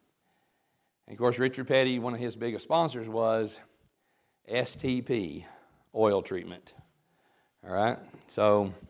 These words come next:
maybe that's why I remember it. I pers-, and I personally like the old, the old Pontiac G T Os. Uh, like the sixty-six, sixty-seven, that time frame. Anyway,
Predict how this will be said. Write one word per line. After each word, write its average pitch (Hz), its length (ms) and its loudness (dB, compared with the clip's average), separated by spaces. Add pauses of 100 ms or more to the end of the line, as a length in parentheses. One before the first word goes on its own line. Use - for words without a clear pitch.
(340)
maybe 113 180 0
that's 107 160 0
why 95 80 -2
I 95 40 -2
remember 90 360 -8
it. - 60 -20 (1040)
I 151 100 4
pers-, 151 340 2
and 123 160 -2
I 131 80 2
personally 131 420 0
like 127 320 6
the 120 160 0
old, 110 300 0 (380)
the 110 120 -6
old 117 180 2
Pontiac 120 420 -4
G 117 120 -8
T 107 200 -8
Os. 80 280 -10 (1300)
Uh, 95 400 4 (2000)
like 104 160 -6
the 107 80 -4
sixty-six, 110 680 2
sixty-seven, 98 760 0 (160)
that 98 140 -14
time 95 200 -8
frame. 92 260 -10 (500)
Anyway, 120 280 2